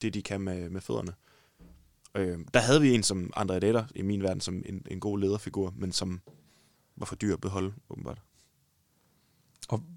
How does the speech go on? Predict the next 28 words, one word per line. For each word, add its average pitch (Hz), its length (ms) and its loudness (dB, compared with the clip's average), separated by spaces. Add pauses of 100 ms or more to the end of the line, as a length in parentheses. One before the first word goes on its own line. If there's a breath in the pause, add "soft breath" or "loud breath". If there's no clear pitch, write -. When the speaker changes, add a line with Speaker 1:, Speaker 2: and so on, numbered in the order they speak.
Speaker 2:
nu, 147 240 0
når 127 120 4
vi 110 60 2
snakker 113 360 4
om, 110 240 2
om 104 260 0
Roy 107 160 6
Keane, 117 340 0
så 113 180 2
var 107 260 2
han 104 260 -2
netop 113 340 2
ham, 110 180 2
han 113 180 2
var 113 80 4
ude 117 360 4
efter 117 240 0
kampen 110 420 0
og, 107 220 0
og 123 60 0
skyde 131 380 4
efter 127 220 0
spillerne, 135 460 4
og 120 100 0
ikke 127 140 -2
så - 80 -2
meget 135 160 2
Solskjær. 135 480 4